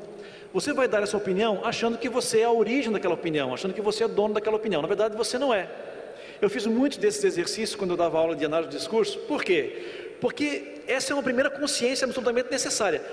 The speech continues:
Aquilo que eu penso é aquilo que outros já pensaram. Você apenas está num fluxo de pensamento, de reflexão histórica, que vem acontecendo ao longo de muitos e muitos anos. Então esse é o primeiro esquecimento.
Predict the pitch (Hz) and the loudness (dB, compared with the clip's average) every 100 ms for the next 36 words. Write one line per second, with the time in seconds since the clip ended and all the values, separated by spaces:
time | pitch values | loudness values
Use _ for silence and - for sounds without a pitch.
0 | - - 349 294 233 - 240 277 - 214 | -4 0 0 2 0 2 2 2 -2 -2
1 | 240 226 277 247 226 247 294 277 269 311 | 0 0 -2 -2 2 2 4 0 0 -2
2 | - 233 247 135 - - - - - - | 0 2 0 -2 -8 -10 -12 -14 -16 -16
3 | - - - - - - - - - - | -18 -20 -20 -20 -20 -20 -20 -20 -20 -18
4 | - - 233 262 277 - 277 311 - - | -16 0 2 4 2 2 2 2 0 -2
5 | - - - - 254 - 294 294 294 254 | -6 -10 -12 -4 -2 0 2 2 0 2
6 | 330 339 - 190 139 101 - - 175 208 | 2 2 0 2 2 0 -8 -12 -4 -4
7 | - 302 330 - 240 220 269 240 240 233 | 0 0 2 2 0 0 0 0 0 2
8 | 220 - 202 220 - 226 233 233 320 - | 0 0 0 0 2 2 2 0 -4 -4
9 | - - - - - - - - - - | -12 -14 -14 -16 -18 -18 -20 -20 -20 -20
10 | - - 269 262 269 285 294 - 311 277 | -18 -4 0 2 0 -2 0 0 0 2
11 | 277 285 254 277 - 202 202 - 156 135 | 2 2 0 0 0 0 0 2 0 0
12 | 110 - - - - - - - - - | -4 -8 -12 -14 -14 -16 -18 -20 -20 -20
13 | - - - - - - 240 269 247 262 | -20 -20 -20 -20 -12 0 2 2 0 -2
14 | 262 - 254 240 214 196 | -2 0 0 0 0 -2